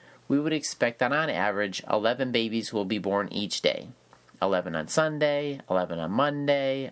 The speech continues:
eleven on Tuesday, and so forth. So let's actually do some calculation with some real numbers.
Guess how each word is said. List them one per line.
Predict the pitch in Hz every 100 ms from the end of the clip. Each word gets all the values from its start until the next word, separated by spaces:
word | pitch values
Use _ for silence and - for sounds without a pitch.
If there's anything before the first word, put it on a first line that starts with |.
| -
eleven | 104 98 98
on | 85 90
Tuesday, | - 143 139 131 131 127 123 -
and | 113
so | - 113
forth. | 98 - - - - - - - - - -
So | - - 117
let's | 117 156 -
actually | 151 175 - 165 147
do | 143 139
some | - 117
calculation | 113 131 123 117 107 104 107 104
with | 107
some | - 95 90
real | 107 95
numbers. | 87 69 - 50 - -